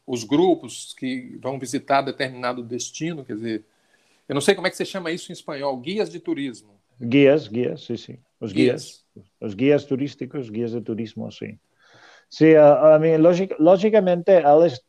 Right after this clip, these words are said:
Speaker 2: eles têm que xa, eh, moitos saben, saben que, que, que o turismo accesible é, é importante,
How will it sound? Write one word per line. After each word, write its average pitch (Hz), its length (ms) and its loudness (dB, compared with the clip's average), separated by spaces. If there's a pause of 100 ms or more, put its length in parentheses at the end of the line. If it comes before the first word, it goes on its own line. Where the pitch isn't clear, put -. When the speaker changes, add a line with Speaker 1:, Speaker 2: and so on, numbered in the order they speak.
Speaker 2:
eles 135 340 -2
têm 131 220 -6
que 127 340 -2 (360)
xa, 139 500 0 (500)
eh, 120 180 -6
moitos 131 440 -10 (200)
saben, 123 640 -2
saben 123 540 0 (100)
que, 101 320 -6
que, 95 440 -12
que 90 160 -10
o 101 320 -10
turismo 113 640 -2
accesible 107 800 0
é, 113 60 -4
é - 40 -2
importante, 104 720 -4